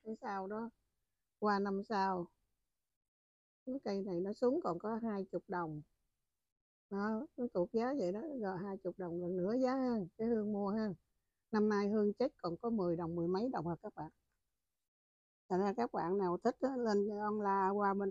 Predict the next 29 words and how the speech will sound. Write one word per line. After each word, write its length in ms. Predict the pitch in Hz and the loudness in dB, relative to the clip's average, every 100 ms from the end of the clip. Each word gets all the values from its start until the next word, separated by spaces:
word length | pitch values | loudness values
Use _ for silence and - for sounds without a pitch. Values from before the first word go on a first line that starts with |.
| - | -2
Korea, 400 | 180 180 196 196 196 _ - | -2 0 -2 -2 -6 _ -6
bỏ 220 | 170 208 | -4 -2
bên 180 | 220 196 | 0 -2
đó, 160 | 208 | -2
mua 260 | 226 202 190 | -2 -2 -2
bên 180 | 190 190 | -2 -4
đó. 160 | 214 285 _ _ _ _ _ _ 240 | -6 -12 _ _ _ _ _ _ -2
Nó 80 | |
rẻ 180 | 247 165 | 0 0
hơn 440 | 175 240 233 202 196 | 0 -2 0 0 0
ở, 360 | 165 165 214 | -2 -2 -2
ờ, 320 | 214 196 190 185 _ _ - | 0 0 0 -4 _ _ 0
Mỹ 100 | 165 | 2
mình 360 | 208 214 160 | 2 2 2
nhiều 160 | 160 147 | 0 -2
lắm. 100 | 180 - _ _ _ _ _ _ _ _ _ _ _ _ _ _ _ | -4 -8 _ _ _ _ _ _ _ _ _ _ _ _ _ _ _
Mà 100 | 180 170 | -6 -2
cây 180 | 214 208 | 2 2
nhỏ 400 | 196 170 170 226 196 | 2 0 0 0 2
thì 60 | 175 | 2
tiền 180 | 165 156 | 4 2
shipping 500 | - - - 196 190 | 2 -2 0 2 4
nó 140 | 214 220 | 4 2
cũng 260 | - 196 | 2 2
không 180 | 208 180 220 | 2 0 2
có, 240 | 220 226 | 2 4
ờ, 360 | 202 196 185 190 - | 4 4 4 0 0
nặng 280 | 180 151 202 | 0 2 4
lắm. 160 | 220 | 2